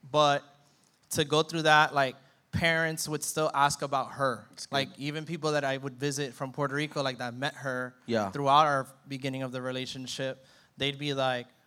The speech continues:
Speaker 1: "Oh, like, how's Bev?" And it would be so random 'cause I'm like, "I'm not with her. I haven't been with her in, like, four or five years, and you're still
Speaker 2: Yeah.
Speaker 1: asking about this girl." And then vice versa. People would ask her about me,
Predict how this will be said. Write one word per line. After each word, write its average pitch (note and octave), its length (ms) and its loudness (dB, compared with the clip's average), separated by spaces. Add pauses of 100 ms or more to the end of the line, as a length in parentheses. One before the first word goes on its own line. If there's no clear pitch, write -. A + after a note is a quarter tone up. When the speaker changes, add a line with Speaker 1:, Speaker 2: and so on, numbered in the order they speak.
(260)
Speaker 1:
"Oh, C#3 460 4 (760)
like, C3 140 -8
how's D3+ 260 2
Bev?" C#3 460 4
And C#3+ 100 -4
it D#3+ 40 2
would F3+ 100 -2
be E3 80 -6
so - 260 0
random D#3 360 0
'cause C#3 180 -8
I'm D3 140 -2
like, B2 240 -4
"I'm C3+ 140 -8
not C#3+ 180 -2
with D3+ 160 -2
her. B2+ 80 -6
I A#2 100 -4
haven't C3+ 220 -4
been C3 120 -6
with C#3+ 160 -4
her C#3 80 -6
in, B2+ 60 -4
like, A#2 160 -8
four C3+ 220 -8
or C3 40 -10
five B2 280 -6
years, B2+ 380 -6
and A#2+ 100 -10
you're A#2+ 80 -6
still A2+ 160 -2
Speaker 2:
Yeah. C3 160 4
Speaker 1:
asking C#3+ 240 -2
about B2 240 -4
this B2+ 160 -10
girl." C#3+ 360 -2 (380)
And C#3+ 160 -2
then D3 120 2
vice C3+ 240 2
versa. D3 300 0
People C#3+ 320 -6
would C#3 120 0
ask C3+ 440 -2 (100)
her C#3+ 180 4
about A#2+ 340 0
me, D#3+ 340 -4